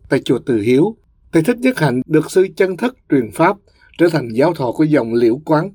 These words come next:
thuộc thế hệ thứ bốn mươi hai của phái Lâm Tế Diana. Ngay sau đó, Ngài đã có chuyến đi thuyết pháp ở Bắc Mỹ, kêu gọi chấm dứt chiến tranh ở đất nước của mình.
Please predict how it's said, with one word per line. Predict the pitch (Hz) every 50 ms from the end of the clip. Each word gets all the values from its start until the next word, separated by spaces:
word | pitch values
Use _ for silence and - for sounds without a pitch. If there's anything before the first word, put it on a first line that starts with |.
| _ _
thuộc | - 147 151 -
thế | - 190
hệ | 165 139 120 113 -
thứ | 156 165
bốn | 156 156 175 208 208
mươi | 180 151
hai | 139 151 147 143 143
của | - - 156 156
phái | - 156 160
Lâm | 180 170 147 143 135
Tế | - - 147 143 151 170 - -
Diana. | 160 151 151 143 139 139 139 131 131 123 - _ _ _ _ _ _ _ _ _ _ _ _ _
Ngay | - 156 175 180 170
sau | 160 - 165 156
đó, | 147 147 170 202 214 - _ _ _ _ _ _ _ -
Ngài | 156 156 151 151
đã | 156 160
có | 202 208
chuyến | 196 - 214 226 208
đi | 175 165
thuyết | 160 - 220 -
pháp | - 220 233 -
ở | 160 135
Bắc | 151 190 - 180
Mỹ, | 147 127 113 110 123 180 202 - _ _ _ _ _ -
kêu | 214 214
gọi | 180 151 127 117 113 - - _
chấm | - 190 214 220
dứt | 254 - -
chiến | 226 220 220
tranh | - 185 175 170
ở | 147 131
đất | 147 151 -
nước | 180 202 196
của | 196 180 165
mình. | 156 143 123 107 101